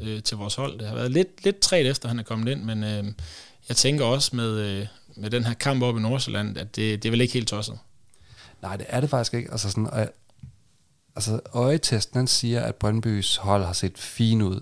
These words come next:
Speaker 2: defensivt, men heller ikke mere end det. Men altså, hvis vi kigger på det rent statistisk, så har de, øh, i de første fire kampe tilladt nul store chancer imod. Det er det eneste hold i Superligaen,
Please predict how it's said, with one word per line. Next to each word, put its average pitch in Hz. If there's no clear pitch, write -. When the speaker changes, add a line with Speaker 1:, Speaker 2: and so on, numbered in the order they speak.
Speaker 2:
defensivt, -
men 98
heller 104
ikke 98
mere 95
end 92
det. 95
Men 101
altså, 98
hvis 101
vi 101
kigger 170
på 147
det -
rent 139
statistisk, -
så -
har 117
de, 98
øh, -
i 110
de 107
første 120
fire 143
kampe 117
tilladt 127
nul 113
store 110
chancer 110
imod. 95
Det 117
er 123
det 127
eneste 139
hold 110
i -
Superligaen, 98